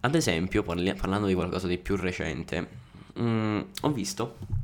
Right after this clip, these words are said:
appena uscito fondamentalmente, mi sembra proprio il primo giorno, il film di D and D, Dungeons and Dragons, ehm, Honor Among Thieves, L'onore dei ladri. L'ho visto in italiano, l'ho visto, mm,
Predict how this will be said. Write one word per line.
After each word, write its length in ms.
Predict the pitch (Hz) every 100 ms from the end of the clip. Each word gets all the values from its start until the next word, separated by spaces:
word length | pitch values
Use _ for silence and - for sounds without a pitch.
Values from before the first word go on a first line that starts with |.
| - - - - - - -
appena 240 | - 92
uscito 300 | 78 - 101
fondamentalmente, 600 | - 73 80 80 87 - -
mi 40 |
sembra 180 | - 85
proprio 200 | 90 80
il 60 |
primo 260 | - 80 98
giorno, 440 | 98 - - - - - - - - - - _
il 340 | 139 135 135
film 260 | 127 156 147
di 160 | 123 92
D 40 |
and 120 | 95
D, 140 | 85 - - - -
Dungeons 320 | 117 101 85
and 120 | 214
Dragons, 460 | 202 - - 80 -
ehm, 380 | 78 69 - - 90 95
Honor 240 | 92 90
Among 260 | 85 76 80
Thieves, 460 | 80 80 76 65 - -
L'onore 300 | 92 87 78
dei 140 | -
ladri. 480 | - - - 143 - - - - - -
L'ho 100 | 95
visto 260 | 95 92
in 60 | 71
italiano, 440 | 90 113 131 135
l'ho 140 | 98 85
visto, 640 | 85 87 - 82 78 73
mm, 100 | 69